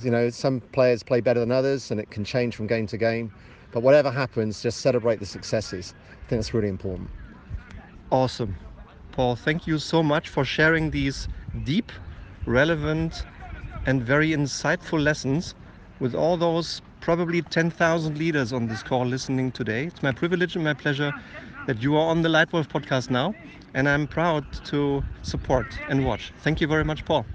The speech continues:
Speaker 1: Thanks, Stefan.
Speaker 2: Now, having listened to Paul's thoughts, having listened to this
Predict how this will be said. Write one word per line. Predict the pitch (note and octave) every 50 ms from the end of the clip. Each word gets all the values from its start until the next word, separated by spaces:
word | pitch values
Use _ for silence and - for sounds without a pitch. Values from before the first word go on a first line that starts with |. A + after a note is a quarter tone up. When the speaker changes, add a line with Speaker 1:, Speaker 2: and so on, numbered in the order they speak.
| - -
Speaker 1:
Thanks, | C3+ C3 B2 -
Stefan. | - - A#2 A2+ - A#2+ A2 G#2+ - - - - - - _
Speaker 2:
Now, | D#3 D#3 E3 D#3+
having | C#3+ D#3+ F#3+ F#3 F#3 F#3
listened | F#3+ F#3 F3+ F3+ G3 A3 G#3+ - A#3 A3 A3 G#3+ - -
to | - - F3
Paul's | - - - - E3 D#3 D#3 D#3+ D#3 D#3 D#3 - -
thoughts, | - - - - - C#3 B2 G#2+ G2+ - - -
having | C#3 C3 B2+ C#3+ C#3+ C#3
listened | C3+ E3 F#3 - - F#3 F3+ E3+ - -
to | - - D3+
this | C3+ C#3+ C3+ C#3 - -